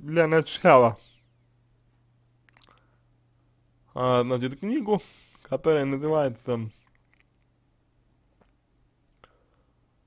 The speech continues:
а, пра-, «Практикум», а, по гештальт, а, терапии. А, вот.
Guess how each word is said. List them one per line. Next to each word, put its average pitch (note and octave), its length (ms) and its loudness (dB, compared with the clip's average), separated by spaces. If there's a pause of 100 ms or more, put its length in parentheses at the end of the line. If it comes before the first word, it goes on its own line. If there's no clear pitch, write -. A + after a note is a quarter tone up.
(220)
а, C3 560 2 (140)
пра-, E3+ 300 0 (140)
«Практикум», C#3+ 840 2 (920)
а, B2+ 380 2
по C3+ 520 0 (1700)
гештальт, D3 680 4 (1600)
а, B2+ 320 0 (120)
терапии. G3 600 0 (1600)
А, B2+ 240 -4
вот. C3 460 -6